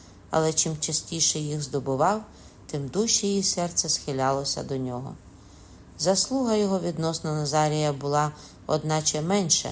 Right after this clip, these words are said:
ніж вона припускала. Вініцій міг за хвилину обуритися на нього,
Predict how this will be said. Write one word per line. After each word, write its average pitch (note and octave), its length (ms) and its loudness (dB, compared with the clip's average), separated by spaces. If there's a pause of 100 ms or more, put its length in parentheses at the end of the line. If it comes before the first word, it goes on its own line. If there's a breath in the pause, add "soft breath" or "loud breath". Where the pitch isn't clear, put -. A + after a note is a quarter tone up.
(140)
ніж C3 200 -6
вона B2+ 240 -4
припускала. A2+ 760 -4 (680 loud breath)
Вініцій G#3+ 520 2
міг G3+ 220 2
за F#3+ 140 4
хвилину E3+ 520 0
обуритися D#3+ 760 -2
на D3 140 0
нього, C#3+ 360 -4